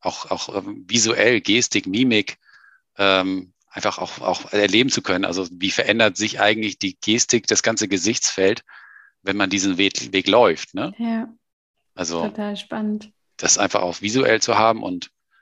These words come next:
Speaker 1: bei den Audios, also ich, ähm, das ist aber echt so ein,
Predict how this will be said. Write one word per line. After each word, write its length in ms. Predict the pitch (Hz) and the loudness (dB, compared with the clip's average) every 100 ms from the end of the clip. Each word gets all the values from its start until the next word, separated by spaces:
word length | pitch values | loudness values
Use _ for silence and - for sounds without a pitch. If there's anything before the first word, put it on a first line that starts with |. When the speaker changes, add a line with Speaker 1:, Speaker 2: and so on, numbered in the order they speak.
| _ _ | _ _
Speaker 1:
bei 100 | 98 | 0
den 140 | 92 | 2
Audios, 600 | 87 90 104 110 110 - | 2 2 4 4 2 0
also 200 | - 90 | -4 -6
ich, 260 | 101 - - | -4 -4 -4
ähm, 460 | 98 92 90 87 _ _ _ _ _ _ _ _ _ _ _ _ _ _ _ _ | -2 -2 -2 -6 _ _ _ _ _ _ _ _ _ _ _ _ _ _ _ _
das 160 | - - | -2 0
ist 120 | - | 2
aber 220 | 110 101 | 4 2
echt 220 | - 98 - | 2 -2 -2
so 100 | 92 | -2
ein, 340 | 92 92 - | 0 -4 -8